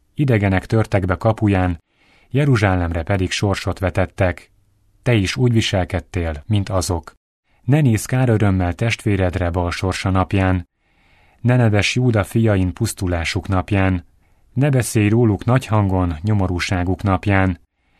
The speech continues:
Ne törj be népem kapuján veszedelme napján. Ne nézz te is kárörömmel baját veszedelme napján. Ne nyúljatok kincseihez veszedelme napján. Ne állj oda az útfélre azért, hogy írtsd a menekülőket,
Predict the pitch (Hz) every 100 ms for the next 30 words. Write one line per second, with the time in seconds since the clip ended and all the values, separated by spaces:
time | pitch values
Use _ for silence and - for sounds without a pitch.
0 | _ _ _ _ _ 120 127 120 110 98
1 | 101 110 117 110 95 101 - 98 92 87
2 | 98 - 90 85 87 87 92 87 98 95
3 | 92 87 _ _ _ _ - 120 120 107
4 | - 120 110 101 - 127 120 104 104 98
5 | 90 92 110 104 90 - 101 110 - 90
6 | 87 87 87 87 - 95 90 87 - _
7 | _ _ _ _ 120 135 123 107 95 95
8 | - 127 123 107 92 80 90 82 98 -
9 | 92 87 87 90 92 - 98 95 92 -
10 | _ _ _ _ _ _ _ 117 147 139
11 | 117 110 120 107 104 131 123 - 104 98
12 | 98 123 104 107 98 - - - 110 135
13 | 131 - 95 110 107 - 101 95 92 95
14 | 90